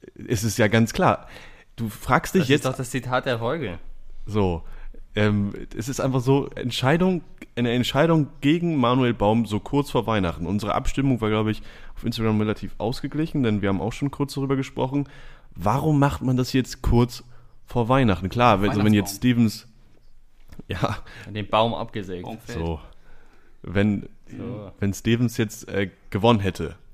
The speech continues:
Speaker 1: gegen Bielefeld, nehmen wir das mal an, dann hätten alle gesagt, ja super,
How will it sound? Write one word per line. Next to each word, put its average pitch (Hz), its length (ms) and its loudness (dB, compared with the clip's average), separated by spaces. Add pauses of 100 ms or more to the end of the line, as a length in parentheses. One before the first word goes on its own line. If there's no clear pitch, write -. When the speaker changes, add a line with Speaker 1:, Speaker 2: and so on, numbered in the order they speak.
Speaker 1:
gegen 87 280 0
Bielefeld, 82 360 -4
nehmen 101 160 4
wir 95 40 4
das 92 160 2
mal 92 100 2
an, 82 60 -2
dann 80 100 -4
hätten 92 200 -4
alle 95 180 0
gesagt, 90 280 -2
ja 90 120 -2
super, 82 340 -6